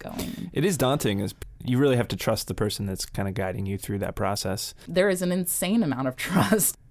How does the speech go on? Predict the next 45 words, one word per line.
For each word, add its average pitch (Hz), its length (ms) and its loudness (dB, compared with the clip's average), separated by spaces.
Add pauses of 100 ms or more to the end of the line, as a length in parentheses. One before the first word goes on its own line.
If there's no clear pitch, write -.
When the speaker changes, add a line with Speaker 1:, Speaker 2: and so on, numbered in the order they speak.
(160)
Speaker 2:
People's 147 340 0
tastes - 600 -2 (180)
are 110 180 0
really 107 320 -2
different. 104 400 -4 (120)
My 113 220 2
taste 110 520 0
is 101 440 0 (260)
two 135 160 2
degrees 113 360 2
off 107 260 0
of 104 100 -4
the 113 80 -6
person 104 320 -2
sitting 101 200 -4
next 98 280 -6
to - 40 -2
me, 95 240 -4 (400)
even 113 280 4
though 104 100 4
we 104 160 4
agree 101 380 2
on, 98 400 0
on 101 180 -2
all 104 240 -2
of 101 80 -2
our - 140 0
favorite 104 380 -2
movies. 101 520 -2 (460)
And, 120 260 2 (600)
and 123 160 4
when 120 100 2
you 117 80 4
get 123 200 0
to 123 100 2
that, 113 260 2
down 110 200 2
to 104 60 0
that 104 180 0
granular 104 560 -2 (340)
level, 117 580 2 (240)
you 120 180 2
can 120 140 2
have 104 420 0
all-out 104 420 0